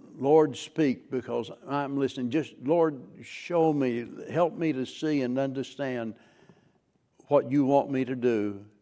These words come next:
in life, and I'm willing to do it." Isaiah said, "Here am I, Lord, send me, I'll go." He was ready. That ought to be the attitude of all of us.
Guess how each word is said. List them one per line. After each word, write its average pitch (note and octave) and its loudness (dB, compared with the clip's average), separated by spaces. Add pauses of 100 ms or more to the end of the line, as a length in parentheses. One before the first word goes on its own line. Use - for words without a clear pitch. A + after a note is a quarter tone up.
(500)
in A#2 -6
life, A2+ -4 (1400)
and G#2+ -10
I'm A2+ -6
willing A#2+ 0
to B2 -4
do A2+ -2
it." G#2 -8
Isaiah A2+ -4
said, A2+ -6
"Here B2 -4
am A2+ -6
I, A#2+ -6
Lord, G#2+ -8
send B2 -4
me, A2 -4
I'll A#2 -2
go." G#2+ -4 (200)
He A#2+ -6
was A2+ -6
ready. A2 -4 (520)
That C#3 4
ought B2+ 6
to A2 -4
be A#2+ 0
the A2+ -2
attitude A2+ -4
of G#2+ -12
all A2 -2
of G#2+ -8
us. - -18